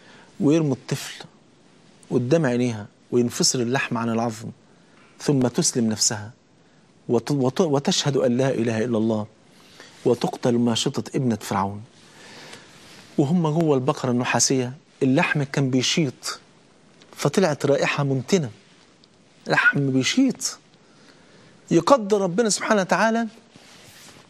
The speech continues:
إن يبدلها بدل من الريحة اللي طلعت من شياط اللحم، إن حبيبنا صلى الله عليه وسلم بعد مئات السنين يشم ليلة الإسراء والمعراج ريحة،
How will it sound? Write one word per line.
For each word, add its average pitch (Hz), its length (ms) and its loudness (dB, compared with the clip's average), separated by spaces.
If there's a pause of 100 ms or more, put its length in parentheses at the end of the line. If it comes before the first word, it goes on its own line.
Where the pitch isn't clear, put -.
(300)
إن 175 240 6
يبدلها 196 540 4
بدل 208 340 4
من 190 240 4
الريحة 185 540 2
اللي 175 180 2
طلعت 208 360 2
من 185 100 2
شياط 220 320 2
اللحم، 208 380 2 (880)
إن 165 240 4
حبيبنا 175 560 2
صلى 170 260 2
الله 160 160 2
عليه 156 60 2
وسلم 151 460 0
بعد 160 380 2
مئات 226 680 0
السنين 233 680 2 (1120)
يشم 175 400 2
ليلة 175 320 0
الإسراء 147 360 0
والمعراج 139 500 2
ريحة، 170 460 0